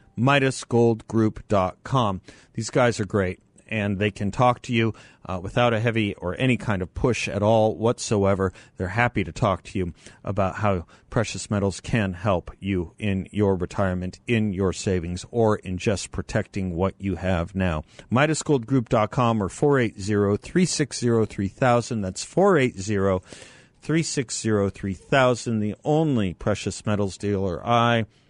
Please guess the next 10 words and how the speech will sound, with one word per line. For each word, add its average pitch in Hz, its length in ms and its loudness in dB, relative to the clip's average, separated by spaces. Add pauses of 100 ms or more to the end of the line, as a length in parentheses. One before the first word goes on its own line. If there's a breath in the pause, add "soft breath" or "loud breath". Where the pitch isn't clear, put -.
(200 soft breath)
Seb 98 300 -4
Gorka, 104 460 -2
and 101 140 -6
already 101 520 -4
thousands 98 720 -4 (120)
of 95 220 -8
you 90 340 -8
already 87 480 -4
have 90 520 -6 (220 soft breath)
precious - 560 -8